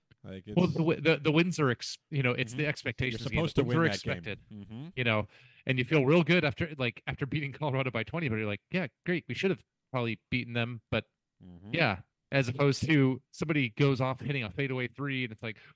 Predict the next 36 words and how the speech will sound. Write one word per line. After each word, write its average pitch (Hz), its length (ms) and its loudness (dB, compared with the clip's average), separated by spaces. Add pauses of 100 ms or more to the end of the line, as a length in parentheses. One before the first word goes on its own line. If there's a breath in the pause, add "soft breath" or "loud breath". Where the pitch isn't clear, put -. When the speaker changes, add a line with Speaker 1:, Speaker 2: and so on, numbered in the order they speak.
(260)
Speaker 2:
"We're - 100 -6
terrible 160 560 2
at 139 80 2
everything," 110 680 -4
Speaker 1:
Yep. 175 160 -2
Speaker 2:
and 113 80 -6
that's 117 180 0
just - 160 -6 (200)
part 143 140 4
of 123 60 0
Arizona 131 460 0
Speaker 1:
Yeah, 131 160 0
Speaker 2:
fandom, 104 180 -4
Speaker 1:
the 110 80 -2
Speaker 2:
but 110 40 0
it's 107 80 2
Speaker 1:
losses, 143 520 -2 (200)
like, 123 160 -8
the 117 100 -4
wins 117 240 -6
are 151 60 -4
supposed 135 400 -6
to 120 80 -6
happen, 98 360 -6
so 113 140 -8
at 98 120 -4 (360)
best 135 280 -2
they 123 140 -2
feel 120 320 -4
okay, 101 400 -6
at 110 220 -6
worst 120 260 -6
it's, 110 120 -12
like, 104 140 -10
a 104 120 -6
relief. 92 460 -4